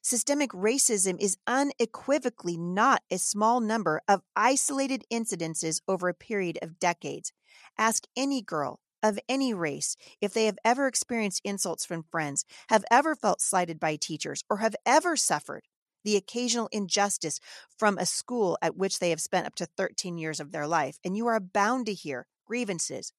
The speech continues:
some petty and some not. We have not had systemic racism against blacks in this country since the civil rights reforms of the nineteen sixties,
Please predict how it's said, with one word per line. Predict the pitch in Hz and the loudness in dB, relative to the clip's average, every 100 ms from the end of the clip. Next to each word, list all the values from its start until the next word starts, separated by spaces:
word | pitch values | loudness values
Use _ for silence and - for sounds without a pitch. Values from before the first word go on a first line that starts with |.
| - | -10
some | - 180 240 | -2 -2 -2
petty | - 151 139 170 _ _ | -4 -4 -4 -8 _ _
and | - 156 | -8 -4
some | - 185 | -2 -2
not. | 185 151 - - _ _ _ - - - - | 0 -2 -4 -16 _ _ _ -20 -20 -18 -4
We | 233 | 0
have | 240 | 0
not | 202 220 240 - | 2 4 4 2
had | 190 156 - | -2 -2 -2
systemic | 170 165 165 | -4 -4 -6
racism | 160 165 165 156 156 | -4 -2 -2 -2 -4
against | 151 160 - 175 | -4 -6 -6 -2
blacks | 156 170 - | 0 0 -2
in | 170 | -6
this | 165 - | -4 -4
country | 185 185 208 | -4 -4 -4
since | - 175 | -4 -6
the | 175 | -6
civil | - 220 226 | -4 -4 -2
rights | 214 220 - | 0 0 0
reforms | 185 165 - 160 156 156 | -8 -8 -4 -2 -2 -4
of | 151 | -8
the | 160 | -6
nineteen | 160 160 - - 180 | -4 -4 -4 -6 -2
sixties, | - 233 - 139 - | -2 -2 -4 -8 -12